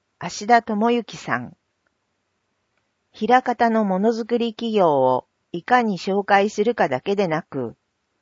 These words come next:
新しい視点で市をピーアールできないか、参加企業で知恵を出し合いました。その結果生まれたのが、関西地図を模した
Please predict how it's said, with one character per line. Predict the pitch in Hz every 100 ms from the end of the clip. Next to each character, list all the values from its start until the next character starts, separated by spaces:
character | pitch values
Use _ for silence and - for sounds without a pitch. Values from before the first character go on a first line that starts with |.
| _ _
新 | 175 190 208 214
し | - 220
い | 190
視 | - -
点 | 185 180
で | 165 170 - _
市 | - - 247
を | 202
ピ | - 233
ー | 254 262
ア |
ー | 233
ル | 202
で | 156
き | -
な | 196 165
い | 135
か、 | 139 123 - _ _
参 | - 214 214
加 | 214 208
企 | 220 196
業 | 180 156
で | 147
知 | - - 202
恵 | 226
を | 214 151
出 | 139
し | - 202
合 | 202
い | 202
ま | 185
し | - -
た。 | 123 104 _ _ _ _ _ _ _ _ _
そ | -
の | 214 240
結 | 240 233
果 | - 220
生 | 220
ま | 220
れ | 220 214
た | 208
の | 165
が、 | 139 127 - _ _ _
関 | - 202
西 | 214 214 202
地 | 190 196
図 | 175 160
を | 127
模 | 127 147
し | -
た | 160 151